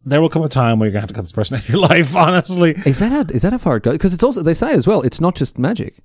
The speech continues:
Speaker 1: Yeah, this person's just a jerk.
Speaker 2: This person needs to f-,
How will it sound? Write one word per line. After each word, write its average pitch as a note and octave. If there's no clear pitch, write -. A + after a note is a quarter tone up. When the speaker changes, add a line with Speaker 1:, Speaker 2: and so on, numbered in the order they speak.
Speaker 1:
Yeah, G3+
this F#3
person's A3
just G#3+
a F3+
jerk. C#3+
Speaker 2:
This G#3+
person D4+
needs D3+
to B2+
f-, -